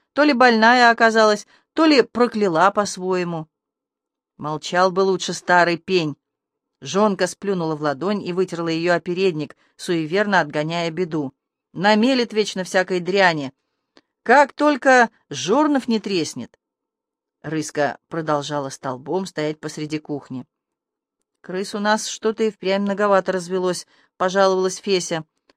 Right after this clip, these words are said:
"По утрам из свиных корыт по нескольку штук выбегает". "Только не говори, что ты их тоже боишься", — презрительно фыркнула жонка.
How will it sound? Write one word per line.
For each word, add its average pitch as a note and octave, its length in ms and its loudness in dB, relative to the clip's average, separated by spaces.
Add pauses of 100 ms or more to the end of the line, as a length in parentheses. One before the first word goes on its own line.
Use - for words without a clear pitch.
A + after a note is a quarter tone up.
(140)
"По B3+ 60 -2
утрам G3+ 540 4
из F3+ 200 -10
свиных F3+ 340 -6
корыт F3 420 -2 (260)
по F3 80 -2
нескольку F3 460 -4
штук - 300 -10
выбегает". E3 640 -4 (800)
"Только G3+ 300 0
не G#3 100 -2
говори, A3 420 4
что G#3+ 180 -4
ты G#3 140 -2
их G3+ 100 -6
тоже G#3+ 260 0
боишься", — G3 600 0 (220)
презрительно F3 600 -2
фыркнула E3 480 -4
жонка. D3 480 -4